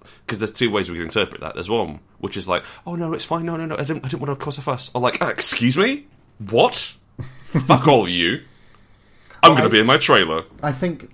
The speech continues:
Speaker 2: the fact that they've made a character who shies away from everything and they try to
Speaker 1: Mm.
Speaker 2: back out of every situation.
Speaker 1: Mm.
Speaker 2: Like, that just sounds like somebody who doesn't want to be there.
Speaker 1: It does rather, doesn't it?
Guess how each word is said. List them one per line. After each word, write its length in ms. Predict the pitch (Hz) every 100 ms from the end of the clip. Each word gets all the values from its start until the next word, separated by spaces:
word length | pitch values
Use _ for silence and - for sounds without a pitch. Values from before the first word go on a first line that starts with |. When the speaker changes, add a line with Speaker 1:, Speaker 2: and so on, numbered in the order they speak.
| -
Speaker 2:
the 140 | 127
fact 260 | 131 131 123
that 220 | 120 107
they've 240 | 131 135
made 180 | 131 123
a 40 | 120
character 300 | 123 117 -
who 120 | 117
shies 420 | - - 104 107
away 220 | 110 98
from 260 | 98 101 - -
everything 640 | 120 110 98 110 110 95 -
and 80 | 107
they 80 |
try 140 | 95 101
to 80 | 98
Speaker 1:
Mm. 60 |
Speaker 2:
back 240 | 95 76 110
out 200 | 98 107
of 120 | - -
every 320 | 104 95 95
situation. 720 | - - 92 85 82 - - - _ _ _
Speaker 1:
Mm. 300 | 92 85 76 - _ _ _ _ _ _ _ _ _ - -
Speaker 2:
Like, 180 | 123
that 160 | 127 233
just 160 | 131 -
sounds 180 | 123
like 120 | 113 107
somebody 340 | 110 98 98
who 120 | -
doesn't 240 | 104 92 95
want 140 | 90
to 60 | 85
be 220 | 101 98
there. 320 | 135 156 214 202 - - - - -
Speaker 1:
It 120 | 196 _
does 320 | - 214 254
rather, 320 | 185 104 82 131
doesn't 280 | 202 247
it? 220 | 190 90